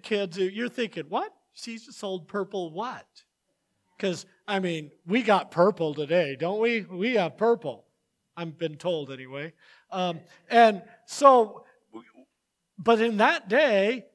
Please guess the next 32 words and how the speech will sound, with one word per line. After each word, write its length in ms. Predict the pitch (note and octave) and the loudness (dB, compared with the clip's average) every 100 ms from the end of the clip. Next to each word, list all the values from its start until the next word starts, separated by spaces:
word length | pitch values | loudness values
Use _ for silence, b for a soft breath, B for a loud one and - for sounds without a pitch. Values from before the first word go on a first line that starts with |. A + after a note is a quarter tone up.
| _ - | _ 0
they 120 | A#3 | 0
didn't 200 | C#4 G#3 | 0 -2
have 180 | C4 C4+ | 0 2
artificial 560 | G#3+ G3+ - G3+ G3 | 0 -2 -6 -10 -8
dyes. 560 | D#3+ G3+ A#3 F3 C#3+ C3+ | -6 -4 -4 -6 -10 -10
They 140 | G#3+ | -8
didn't 160 | A3 A3+ | -6 -6
have 160 | G#3 A#3+ | -6 -4
all 100 | G3+ | -4
the 100 | E3+ | -6
chemistry 880 | - G#3+ G3+ - - E3+ E3+ E3 | -8 -6 -6 -8 -12 -10 -8 -6
and, 200 | D#3 C#3+ C3 D#3+ B | -6 -10 -18 -20 B
and 220 | E3+ E3+ | -10 -10
capacity 680 | - F3 F3 G#3 G3+ G3+ F3 | -6 -8 -4 -4 -4 -4 -6
to 80 | E3+ | -6
make 340 | E3+ G3+ G#3 - | -2 -4 -4 -8
things 300 | F3+ D#3+ B2 | -8 -8 -10
that 160 | E3 | -10
we 160 | E3 D#3+ | -8 -4
do, 320 | F#3 G#3 F3+ | -2 -2 -2
and 100 | D#3 | -4
we 100 | G3 | -6
can 160 | F#3+ F3 | -6 -8
have 220 | D#3 C#3+ | -8 -10
synthetic 540 | D#3+ C#3 G#3 G#3 G3+ | -14 -8 -6 -6 -8
colors 400 | F3+ F#3+ F#3 D#3+ | -8 -6 -6 -8
and 80 | E3 | -6
all 180 | F3+ A#3 | -4 -4
kinds 320 | G#3 G3 E3 | -4 -10 -10
of 80 | E3 | -12
stuff, 340 | - D3 D3 | -10 -12 -12
and 120 | C#3 | -18